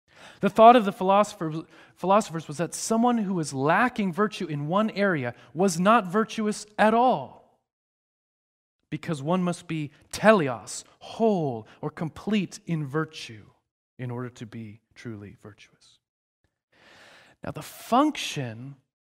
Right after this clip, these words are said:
of Jesus' use of teleos in Matthew five forty-eight is to summarize all of what surrounds that verse in the context of the sermon. In Matthew five, Jesus has walked through, uh, the greater righteousness that the citizens of the kingdom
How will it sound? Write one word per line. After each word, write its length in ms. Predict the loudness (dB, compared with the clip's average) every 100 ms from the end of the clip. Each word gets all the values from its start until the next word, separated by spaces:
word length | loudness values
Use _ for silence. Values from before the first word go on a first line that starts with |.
| _ _ _ -4
of 140 | -4 -2
Jesus' 480 | 0 0 0 -4
use 180 | -4 -4
of 120 | -6
teleos 680 | -8 -4 0 0 0 0 -2
in 160 | -6 0
Matthew 300 | 0 0 -8
five 360 | 0 2 2
forty-eight 800 | 0 -6 -4 -2 -2 -4 -6 -16 _ _ _
is 160 | -8 -6
to 100 | -4
summarize 720 | -2 2 2 4 2 2 -2 -4
all 480 | 0 4 6 6 4
of 120 | 2
what 140 | 0 -2
surrounds 800 | -2 -2 2 4 8 6 4 4
that 260 | 2 2
verse 260 | -4 -4 -4
in 60 |
the 80 | -8
context 640 | -8 -4 -4 -2 -8 -8 -10
of 80 |
the 80 | -10
sermon. 480 | -12 -6 -6 -6 -14 _ _ _ _ _ _ _ -20 -20 -8
In 140 | -2 6
Matthew 280 | 6 6 0
five, 380 | 4 6 6
Jesus 400 | 4 0 0 -2
has 180 | -4 -6
walked 440 | -2 2 4 2 -6
through, 640 | -12 -2 0 2 0 -4 -12 -20 -10
uh, 80 | -8
the 140 | -6
greater 440 | -4 2 4 6 4
righteousness 840 | 4 4 4 2 -8 -6 -4 -6
that 160 | -8 -10
the 60 | -8
citizens 680 | -2 0 0 -4 -6 -6
of 200 | -6 -8
the 60 | -8
kingdom 580 | -10 -6 -4 -4 -6 -8